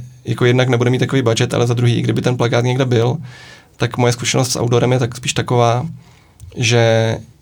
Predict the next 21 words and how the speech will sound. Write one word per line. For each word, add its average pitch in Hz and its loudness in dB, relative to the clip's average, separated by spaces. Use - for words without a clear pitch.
eh, - -6
to 120 2
je 120 4
věc, 117 2
která 127 0
funguje, 123 2
pokud 120 -6
už - -2
existuje 123 -2
nějak 120 2
předem 127 0
nějaká, 117 0
nějaký 117 0
povědomí 117 0
o - -8
tom, 120 0
eh, 117 -4
o, - -8
jo, 123 2
jako 120 0
když 120 0